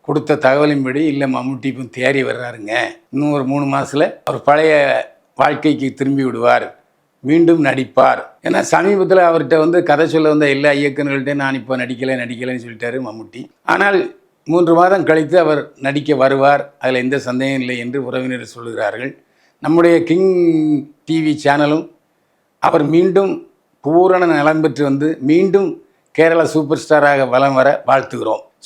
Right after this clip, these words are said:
சூரி தொடங்கிய புதிய தொழில். நடிகர் சூரி நகைச்சுவை நடிகராக நடித்து கொண்டிருக்கும் போதே மதுரையில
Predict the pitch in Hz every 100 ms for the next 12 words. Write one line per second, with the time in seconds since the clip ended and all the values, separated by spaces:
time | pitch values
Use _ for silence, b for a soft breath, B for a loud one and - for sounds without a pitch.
0 | - 214 220 208 151 180 180 175 180 180
1 | 165 156 156 170 165 156 135 - - 135
2 | 135 - _ 175 214 220 165 220 208 175
3 | - _ 139 147 175 190 185 180 175 170
4 | 165 165 165 170 156 156 160 175 170 139
5 | 123 147 165 165 156 147